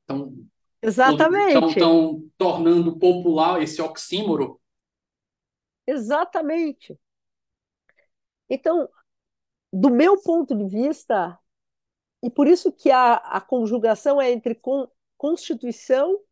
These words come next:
Speaker 2: e radicalidade, né? Radicalidade em dois sentidos. Num sentido vertical,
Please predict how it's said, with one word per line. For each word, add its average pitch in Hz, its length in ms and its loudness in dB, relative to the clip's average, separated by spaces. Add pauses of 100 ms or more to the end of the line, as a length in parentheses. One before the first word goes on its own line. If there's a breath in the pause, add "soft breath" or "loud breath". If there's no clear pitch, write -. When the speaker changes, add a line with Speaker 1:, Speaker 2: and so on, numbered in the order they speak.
(540)
Speaker 2:
e 254 220 -4
radicalidade, 233 1300 0
né? 196 260 -4 (840)
Radicalidade 330 960 2 (120)
em 285 180 -2
dois 311 240 2
sentidos. 247 1000 -6 (680)
Num 247 180 -6
sentido 247 880 0
vertical, 233 1120 0